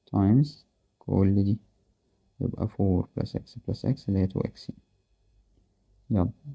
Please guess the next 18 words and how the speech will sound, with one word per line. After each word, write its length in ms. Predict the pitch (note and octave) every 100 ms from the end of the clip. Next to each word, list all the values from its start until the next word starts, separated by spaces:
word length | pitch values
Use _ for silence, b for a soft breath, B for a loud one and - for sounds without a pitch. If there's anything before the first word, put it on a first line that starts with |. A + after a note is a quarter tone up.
| C#3+
نقدر 280 | A2 G2
نجيب 240 | F#2+ F2+ F#2+
ال 180 | - G#2+
x 120 | -
كده 160 | G2+ G#2
بسهولة 340 | A2 G#2+ G#2 - _ _ _ _ _ _ -
using 200 | G#2+ G#2+
calculator. 600 | G#2+ A2 - G2+ G#2 - _ _ _ _ _ _ _ _ _ _ _ _ _ _ _ _ _ -
فتطلع 300 | - G2+ G2
ال 180 | - G#2
x 100 | -
بكام؟ 340 | - G2+ A2+ - _ _ _ _ _ _ _ _ _ -
بسكس 640 | - F#3+ - - - - - _
سنتيمتر، 800 | - F#2 A2+ - G#2 - _ _ _ _ _ _ _ _ _ _ _ _ -
اللي 140 | -
هي 100 | F#2+
choice 580 | F#2 - F#2+ F2+ -
C. 80 | -